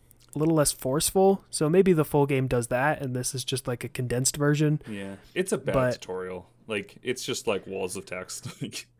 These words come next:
Speaker 2: here's what
Speaker 1: Yeah,
Speaker 2: this
Speaker 1: it's
Speaker 2: thing
Speaker 1: really
Speaker 2: does.
Speaker 1: rough.
Speaker 2: Yeah. Um, yeah, and it, my, my core problem with it is just how simple it is. Like, honestly, I do feel like a game like this, I am expecting a lot more death, death, de-, not death, depth,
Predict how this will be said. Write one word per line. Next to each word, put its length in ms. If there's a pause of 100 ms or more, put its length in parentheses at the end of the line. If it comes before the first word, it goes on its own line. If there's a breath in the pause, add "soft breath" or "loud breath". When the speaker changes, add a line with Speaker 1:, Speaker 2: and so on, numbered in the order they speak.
(380 soft breath)
Speaker 2:
here's 140
what 60
Speaker 1:
Yeah, 140
Speaker 2:
this 80
Speaker 1:
it's 80
Speaker 2:
thing 100
Speaker 1:
really 180
Speaker 2:
does. 80
Speaker 1:
rough. 320 (240)
Speaker 2:
Yeah. 360 (720 soft breath)
Um, 480 (220)
yeah, 180
and 180
it, 280
my, 160 (300)
my 140
core 240
problem 220
with 140
it 120
is 100
just 140
how 100
simple 400
it 80
is. 240
Like, 180
honestly, 440
I 100
do 160
feel 160
like 120
a 40
game 240
like 160
this, 160
I 140
am 180
expecting 540
a 40
lot 160
more 200
death, 360 (380 soft breath)
death, 240 (440)
de-, 120 (100)
not 160
death, 320 (140)
depth, 480